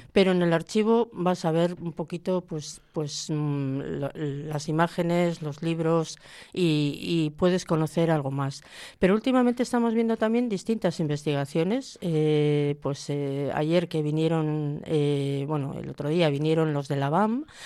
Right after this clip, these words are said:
los de la Escuela de Magisterio. Tenemos una asignatura compartida con, con el Museo de Arte Sacro y con,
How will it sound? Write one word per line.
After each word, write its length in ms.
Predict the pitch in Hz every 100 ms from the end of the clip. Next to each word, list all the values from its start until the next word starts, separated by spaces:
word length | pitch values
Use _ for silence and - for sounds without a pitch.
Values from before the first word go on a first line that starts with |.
| - -
los 260 | 170 156 143
de 320 | 147 143 139
la 120 | 139
Escuela 260 | 135 175 165
de 40 |
Magisterio. 640 | 151 147 147 208 202 175
Tenemos 400 | 175 151 170 170
una 300 | 180 147 147
asignatura 640 | 143 - 147 143 196 175 143
compartida 600 | 151 143 143 - 165 143
con, 540 | 147 143 143 139 139 139
con 680 | - 139 139 139 147 147 147
el 100 | 143
Museo 460 | 143 139 202 180 151
de 80 |
Arte 220 | 151 151 151
Sacro 360 | 175 170 156
y 80 | 147
con, 400 | 147 143 143 143